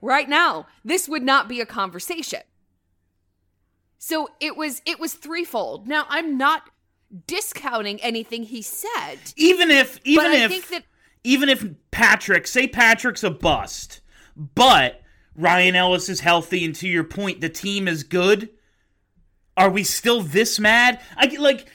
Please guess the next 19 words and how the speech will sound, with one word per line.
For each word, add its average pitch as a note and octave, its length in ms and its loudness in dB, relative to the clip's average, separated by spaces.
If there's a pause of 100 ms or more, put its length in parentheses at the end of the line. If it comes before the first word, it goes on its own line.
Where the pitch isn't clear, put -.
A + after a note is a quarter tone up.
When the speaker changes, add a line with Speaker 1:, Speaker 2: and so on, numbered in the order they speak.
(140)
Speaker 2:
Cale D#4+ 200 4
Makar B3 380 4
having G#3 340 4
a F3 60 -4
season G3 400 -4
in F3 100 -4
which E3+ 200 -2
I F#3+ 100 4
think, F#3+ 320 -6
like, D#3 160 -2
he's D#3+ 160 -8
a C#3+ 60 -4
dark D#3+ 260 -2
horse E3+ 260 -6
for C#3+ 140 -6
actual D3+ 500 0
M E3+ 200 0
V D3+ 180 -8
P. F3 480 -4